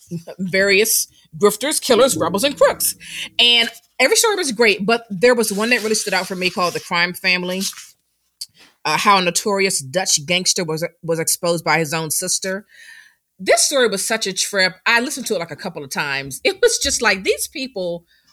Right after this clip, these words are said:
are so bold and also so murderous. I just, I could not get enough. I highly recommend this. You can listen to this.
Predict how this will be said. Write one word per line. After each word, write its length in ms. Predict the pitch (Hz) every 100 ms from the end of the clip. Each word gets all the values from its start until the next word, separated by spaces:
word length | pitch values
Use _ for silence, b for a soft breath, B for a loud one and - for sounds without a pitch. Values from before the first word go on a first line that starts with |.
| -
are 100 | 202
so 400 | - - 240 240
bold 640 | 170 180 190 190 147 131
and 100 | 160
also 380 | 196 294 - 214
so 360 | - - 262 370
murderous. 640 | 220 196 247 208 170 160 -
I 100 | 226
just, 400 | - 427 - - B B
I 80 | 539
could 260 | - - 320
not 220 | 294 220
get 160 | 190 170
enough. 540 | 160 156 131 131 - B B -
I 40 | 587
highly 300 | 339 233 185
recommend 480 | 165 156 151 151 143
this. 220 | 135 -
You 80 | 415
can 140 | 320
listen 200 | 196 202
to 100 | 208
this. 580 | 190 180 180 185 - -